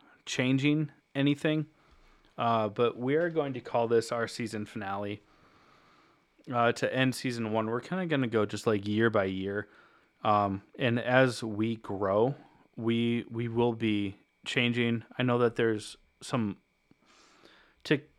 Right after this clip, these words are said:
to keep it more exciting than just, like, film breakdowns and stuff like that and interviews. I know that there's a lot of, like, segments that we wanna introduce. It's not gonna happen next week,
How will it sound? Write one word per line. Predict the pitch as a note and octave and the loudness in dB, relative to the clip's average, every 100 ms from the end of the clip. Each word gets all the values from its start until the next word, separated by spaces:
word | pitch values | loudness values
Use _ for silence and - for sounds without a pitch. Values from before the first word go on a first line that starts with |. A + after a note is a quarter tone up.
| - | -12
to | - | -8
keep | D#3 G#3+ | -6 -6
it | D#3+ | -2
more | D3+ C3+ | 4 6
exciting | A#2 - A2+ A#2+ A2+ G2+ | 4 2 2 4 2 0
than | G2+ | -2
just, | G2+ - | -2 -2
like, | F#2 - | -6 -8
film | - A#2 A2+ | -4 -2 0
breakdowns | G#2+ G#2+ A2 A2 A#2 A2 | 0 -2 -2 -2 -2 -4
and | G2+ F#2+ | -6 -6
stuff | G#2 - | -6 -6
like | G#2 | -6
that | A2 G#2 G#2+ - | -4 -2 -2 -4
and | A2 G2+ G2 - | -4 -4 -4 -4
interviews. | A2+ A2 A2 A2+ A2 - - | -4 -2 0 0 0 -6 -6
I | B2+ | -2
know | B2 | 0
that | A#2+ | 0
there's | A#2+ A#2+ A2+ | 0 0 2
a | |
lot | G#2+ G2+ | 2 2
of, | G2 | 0
like, | F#2 - | -4 -6
segments | G#2+ G#2 G#2+ G#2 - | -6 -6 -4 -6 -4
that | F#2+ | -6
we | G2 | -4
wanna | G2 F#2+ | -4 -4
introduce. | F#2+ G2 F#2+ F#2+ G2 G2 - _ - - - _ _ _ _ _ _ _ - | -6 -6 -8 -10 -10 -10 -14 _ -20 -20 -20 _ _ _ _ _ _ _ -4
It's | C3+ C#3 C#3+ | 2 2 4
not | A2+ G#2+ | 2 2
gonna | G2+ | -4
happen | G2 G2 G2+ | -2 -2 -2
next | F#2+ F#2+ - | -4 -6 -6
week, | F#2+ G#2 - | -6 -6 -8